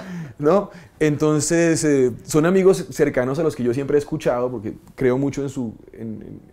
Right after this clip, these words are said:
en, en su talento y en su trabajo. Entonces, para hacer este último álbum, yo me acuerdo que estábamos reunidos casualmente, eh, tres de nosotros, eh, hablando de, "Oiga, ma-,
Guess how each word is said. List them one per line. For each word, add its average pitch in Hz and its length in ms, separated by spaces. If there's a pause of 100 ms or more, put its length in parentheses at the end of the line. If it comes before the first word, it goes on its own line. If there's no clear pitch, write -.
(120)
en, 117 80
en 117 80
su 104 160
talento 110 480
y 139 80
en 117 80
su 104 120
trabajo. 98 500 (540)
Entonces, 120 680
para 143 180
hacer 120 180
este 131 180
último 160 340
álbum, 131 200
yo 151 60
me 160 60
acuerdo 160 200
que 143 80
estábamos 143 340
reunidos 117 380
casualmente, 147 720 (400)
eh, 110 580 (220)
tres 147 220
de 170 80
nosotros, 147 560 (400)
eh, 113 380
hablando 117 480
de, 123 380
"Oiga, 147 260
ma-, 107 120